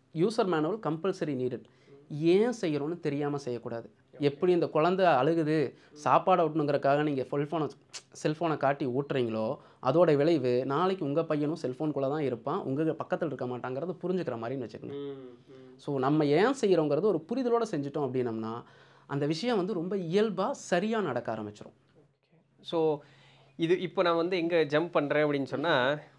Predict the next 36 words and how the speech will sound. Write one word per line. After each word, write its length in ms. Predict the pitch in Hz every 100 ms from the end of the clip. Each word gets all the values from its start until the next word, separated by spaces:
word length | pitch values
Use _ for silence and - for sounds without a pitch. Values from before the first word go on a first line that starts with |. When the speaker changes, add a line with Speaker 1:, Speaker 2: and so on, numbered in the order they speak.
| -
Speaker 2:
முதல் 440 | 127 165 214 214
கேள்விக்கு 520 | 208 156 143 131 120
ஜம்ப் 100 | 120
பண்றேன். 300 | 120 113 107 - _ _ _ _ _
So, 220 | - 190 -
அப்போ 340 | 160 - 175
இந்த 380 | 160 170 175 170
புரிதலும் 1000 | - 180 196 220 208 196 202 233 240 - _
இந்த 360 | - 160 175 165 160 151 147 135 127
மனதினுடைய 680 | 139 180 190 180 156 156 147
ஒரு 160 | 139 139 131 127 123 120 110
நிலைப்பாடு 720 | 127 147 185 190 165 147 143
தான் 200 | 165 170
வந்து 200 | 143 160
இந்த 140 | 208
குவாண்டம் 400 | 156 156 156 156
ஜம்பிங்கினுடைய 760 | 147 143 131 131 127 120 131 190
ஒரு 180 | 160 127 120 117 110 107 95 95 - _ -
ஆணிவேர் 500 | 143 165 139 123 120 -
அப்படின்னு 260 | 131 131 131
சொல்லக்கூடிய 520 | 127 117 117 113 110
இல்லைங்களா? 140 | 113
Speaker 1:
நிச்சயமா, 420 | 113 - 269 214
பிரதர். 540 | 127 139 - _ _ -
Speaker 2:
ஏன்னா 140 | 160
இவ்வளோ 440 | 160 165 214 208 196
தூரம் 220 | 196 208
நம்ம 300 | 190 156 143
மனசை 260 | 170 -
வந்து 240 | 160 151 190
வேற 220 | 151 156
வேற 240 | 170 160 151
கோணத்துல 460 | 170 180 156 151
நிறைய 440 | 170 151 151 147 139
எக்ஸாம்பிள்ஸோட 640 | 143 180 170 143 151 147
பார்த்தோம். 500 | 131 131 - 113 180